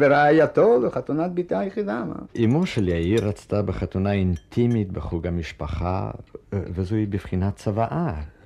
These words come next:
Speaker 2: לפחות מן הצד המוסרי. וגם, אה, <laughs> האמצעים, אה? כלומר, מי זה ישקע בכבוד בשביל חתונה מפוארת?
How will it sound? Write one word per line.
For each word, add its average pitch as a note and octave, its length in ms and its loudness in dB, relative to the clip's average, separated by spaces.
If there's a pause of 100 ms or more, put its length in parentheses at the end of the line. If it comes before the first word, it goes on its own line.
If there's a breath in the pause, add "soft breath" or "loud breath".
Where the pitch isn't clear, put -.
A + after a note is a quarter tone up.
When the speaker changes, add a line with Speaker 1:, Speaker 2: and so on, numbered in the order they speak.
(200 loud breath)
Speaker 2:
לפחות D#2+ 440 -4
מן D#2+ 80 -2
הצד D2+ 320 -4
המוסרי. D3 480 -4 (920 soft breath)
וגם, A#2 420 0
אה, - 880 -4
<laughs> - 0 - (1600 loud breath)
האמצעים, D#2+ 800 -2 (520)
אה? F2 40 -4 (720 loud breath)
כלומר, D#2 300 -2 (600 soft breath)
מי A2+ 120 4
זה G2+ 140 0
ישקע F2+ 380 -2
בכבוד D2 480 -6
בשביל C#2+ 300 -8
חתונה D2+ 460 -6
מפוארת? - 880 -8